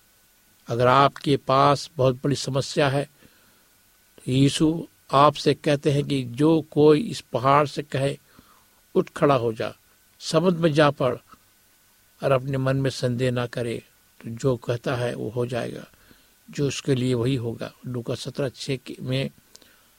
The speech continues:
हम पाते हैं यीशु पहाड़ के बजाय अंजीर के पेड़ के विषय में चर्चा करता है, लेकिन वो उसी सिद्धांत का प्रयोग करता है।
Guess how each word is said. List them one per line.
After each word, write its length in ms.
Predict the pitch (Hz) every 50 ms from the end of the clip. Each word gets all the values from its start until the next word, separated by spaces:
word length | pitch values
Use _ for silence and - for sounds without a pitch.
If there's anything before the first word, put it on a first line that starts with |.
| _ _
हम 120 | - 131 120
पाते 360 | - - 131 135 131 - 143
हैं 80 | 131 131
यीशु 220 | 117 - - 151
पहाड़ 400 | - - - 120 127 135 143 135
के 120 | - 139
बजाय 420 | 127 127 123 120 135 135 135 147 143 _ _ _ - _ _ _ _ _ _ _ _ _ _ _ -
अंजीर 480 | 139 135 127 113 117 139 147 147 139
के 220 | - - 156 135 - _ _ _ _ -
पेड़ 180 | - 156 147 151
के 100 | 135 147
विषय 280 | 143 143 131 - 165 156
में 120 | 156 147
चर्चा 340 | - - 147 143 - 160 143
करता 320 | 143 - 143 143 - 160
है, 180 | 139 131 143 151 _ _ _ _ - _ _ _ _ _ _ _ _ _ _ -
लेकिन 180 | 143 135 151 151
वो 240 | 143 160 170 170 170
उसी 220 | 147 - 220 196
सिद्धांत 480 | - 170 147 127 123 151 160 170 160 -
का 100 | - 151
प्रयोग 360 | - 143 139 143 135 113 -
करता 280 | 127 113 - - 113
है। 100 | 107 113